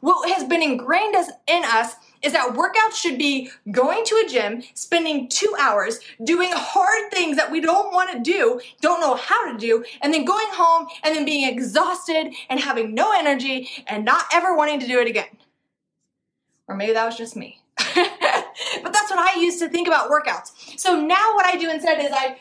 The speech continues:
turn up. So what I want you to do throughout the holiday is turn up for yourself. What is a fun workout that you enjoy doing? Is it a dance party? Is it taking a walk? Is it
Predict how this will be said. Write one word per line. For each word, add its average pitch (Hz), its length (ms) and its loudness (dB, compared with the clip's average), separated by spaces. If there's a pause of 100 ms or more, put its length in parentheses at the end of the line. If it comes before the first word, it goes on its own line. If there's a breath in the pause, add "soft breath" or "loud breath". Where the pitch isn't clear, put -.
(120)
turn 339 280 0
up. 247 220 0
So 262 120 -4
what 254 80 4
I 269 80 2
want 349 300 0
you 440 120 2
to 277 60 -4
do 339 160 2
throughout 294 260 2
the - 60 2
holiday 254 540 0 (200 loud breath)
is 330 140 2
turn 392 300 2 (120)
up 403 160 0
for 392 120 -2
yourself. 359 840 0 (240 loud breath)
What 370 320 2
is 440 140 2 (100)
a 349 100 0
fun 359 360 2
workout 320 400 2
that 262 240 -2
you 320 160 2
enjoy 262 480 2
doing? 196 300 -2 (380 loud breath)
Is 381 140 2
it 403 220 2
a 254 40 -2
dance 311 320 2
party? 240 300 -2
Is 302 80 -2
it 403 140 -2
taking 349 280 -2
a 285 80 2
walk? 240 460 2 (100)
Is 349 140 2
it 403 240 0